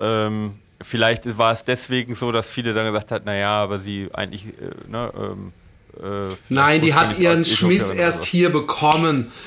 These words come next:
Speaker 2: Den letzten,
Speaker 1: Ich
Speaker 2: die Diamanten, die
Speaker 1: Darauf,
Speaker 2: letzte
Speaker 1: die
Speaker 2: Feile
Speaker 1: Frage
Speaker 2: macht
Speaker 1: ist halt,
Speaker 2: Spaß.
Speaker 1: da-, das ist ja auch die Frage, ob das überhaupt eine Rolle spielt. Ja, ob das eine Rolle
Speaker 2: Ja.
Speaker 1: spielt, wo jemand jetzt, äh, äh, gelebt hat, solange er jetzt, äh,
Speaker 2: Ja, ja,
Speaker 1: deutsche
Speaker 2: eben.
Speaker 1: Staatsangehörigkeit hat,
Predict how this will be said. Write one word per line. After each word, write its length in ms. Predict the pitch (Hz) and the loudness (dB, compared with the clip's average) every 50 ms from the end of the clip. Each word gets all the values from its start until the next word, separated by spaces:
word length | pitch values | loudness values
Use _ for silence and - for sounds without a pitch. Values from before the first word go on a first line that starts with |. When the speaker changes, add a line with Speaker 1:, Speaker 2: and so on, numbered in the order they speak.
| - - - - | -18 -10 -4 0
Speaker 2:
Den 160 | 160 160 160 | 0 2 4
letzten, 580 | 160 175 180 - 135 139 - 196 180 175 170 | 4 2 4 2 2 0 2 0 0 2 2
Speaker 1:
Ich 460 | 160 156 - - - - 151 143 - - | 0 -2 -4 -8 -8 -10 -10 -10 -8 -4
Speaker 2:
die 140 | - 165 147 | -2 0 2
Diamanten, 580 | 175 180 196 185 180 180 180 180 185 202 202 | 4 4 6 6 6 6 6 6 6 4 4
die 60 | 196 - | 2 2
Speaker 1:
Darauf, 180 | 127 135 143 | 2 4 4
Speaker 2:
letzte 280 | 190 190 180 - - 180 | 2 2 0 0 0 -2
Speaker 1:
die 60 | - | 0
Speaker 2:
Feile 220 | 127 - 156 160 | 0 2 2 4
Speaker 1:
Frage 200 | 151 123 127 139 143 | 4 6 6 6 4
Speaker 2:
macht 120 | 143 135 | 2 2
Speaker 1:
ist 60 | - | 2
halt, 180 | - 131 127 123 | 2 2 2 2
Speaker 2:
Spaß. 140 | - - - - | 0 -6 -6 -4
Speaker 1:
da-, 100 | 127 - | -4 -2
das 180 | - 131 131 | 0 0 0
ist 80 | 139 139 | 2 4
ja 100 | 147 131 | 4 4
auch 40 | 127 | 4
die 100 | 131 127 | 2 -2
Frage, 380 | - - 123 123 127 120 117 | -2 2 2 2 2 2 0
ob 100 | 104 - | -2 -2
das 140 | - 117 - | -4 -6 -4
überhaupt 200 | - 110 101 - | -2 -4 -4 -4
eine 60 | 104 | -4
Rolle 240 | 104 - 104 104 104 | -4 -2 -2 -2 -2
spielt. 400 | - - - 104 101 - - - | -4 -6 -10 -10 -10 -10 -10 -8
Ja, 180 | 101 107 110 92 | -6 -4 -2 -2
ob 120 | 92 - | -2 -2
das 140 | 120 110 - | -4 -2 -2
eine 80 | 127 | -2
Rolle 160 | 104 113 123 135 | 0 2 2 2
Speaker 2:
Ja. 60 | 135 | 0
Speaker 1:
spielt, 380 | - - 117 123 123 113 - | 0 -2 -4 -4 -4 -4 -4
wo 80 | 113 117 | -2 0
jemand 380 | 120 123 120 120 113 110 - - | 0 0 2 0 0 -2 -2 -2
jetzt, 260 | 127 120 - - - - | -4 -4 -4 -6 -8 -6
äh, 540 | 104 107 101 107 104 82 - - 107 101 101 | -4 -2 -2 -2 -2 -2 -2 -2 -2 -2 -2
äh, 40 | 98 - - 95 101 | -4 -8 -10 -10 -6
gelebt 360 | 104 113 107 113 120 117 - | -4 0 0 0 0 -2 -2
hat, 160 | 135 139 135 | -2 -2 -2
solange 280 | - 117 107 107 110 110 | -2 -2 -2 0 0 0
er 60 | 107 | 0
jetzt, 340 | 104 110 110 - - - - | 0 -2 -2 -4 -8 -12 -8
äh, 80 | - 113 | -4 -2
Speaker 2:
Ja, 0 | |
ja, 220 | 117 117 113 107 | 0 2 2 2
Speaker 1:
deutsche 120 | 104 101 | 0 0
Speaker 2:
eben. 80 | 101 98 | -2 0
Speaker 1:
Staatsangehörigkeit 720 | 98 120 123 98 113 123 117 117 117 113 - - 117 110 | 0 0 0 0 0 -2 -2 -2 -4 -4 -4 -4 -4 -2
hat, 160 | 117 120 120 | -4 -4 -6